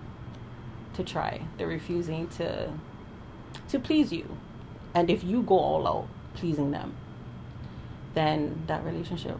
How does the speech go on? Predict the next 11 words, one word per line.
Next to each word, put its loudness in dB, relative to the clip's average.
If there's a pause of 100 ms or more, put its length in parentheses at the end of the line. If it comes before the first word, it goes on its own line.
(140)
won't -4
work, -4 (1400)
and 2 (180)
you 2
need 4
to 0 (920)
jump 4
ship. 2 (320)
<laughs> -6 (1040)
I 8
mean, 12